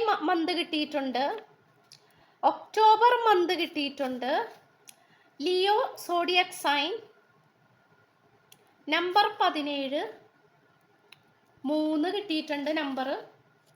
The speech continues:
ലിബ്ര വൈബ് ഇരുപത്തിയാറാം തീയതി. ഓക്കെ, maybe നിങ്ങളുടെ ബർത്ത് ഡേറ്റ് ആയിരിക്കാം,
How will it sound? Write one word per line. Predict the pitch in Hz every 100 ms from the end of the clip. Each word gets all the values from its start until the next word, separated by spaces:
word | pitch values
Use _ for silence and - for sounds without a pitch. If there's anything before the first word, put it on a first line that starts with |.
| _ _ _ _ _ _
ലിബ്ര | 277 302 - 339
വൈബ് | 415 403 339 349 381 - - - _ _ _ _ _ _ _ _ _ _ _ _ _ _ _ 302
ഇരുപത്തിയാറാം | 349 370 370 415 440 370 320 302 294
തീയതി. | 285 269 254 330 453 - -
ഓക്കെ, | 294 330
maybe | 320 302 302
നിങ്ങളുടെ | 294 285 285
ബർത്ത് | 285 277 269
ഡേറ്റ് | 254 262 262
ആയിരിക്കാം, | 269 269 254 269